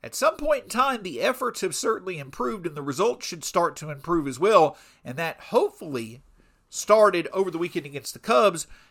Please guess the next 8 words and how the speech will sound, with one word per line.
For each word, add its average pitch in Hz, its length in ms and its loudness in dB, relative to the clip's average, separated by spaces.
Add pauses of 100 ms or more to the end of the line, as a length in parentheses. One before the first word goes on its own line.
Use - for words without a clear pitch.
(220)
and 170 300 -4
then 196 560 -6 (840)
we'll 143 140 -6
continue 135 760 -8 (1500)
tonight 170 360 2
against 139 360 -10
the 127 60 -14
Giants. 127 600 -6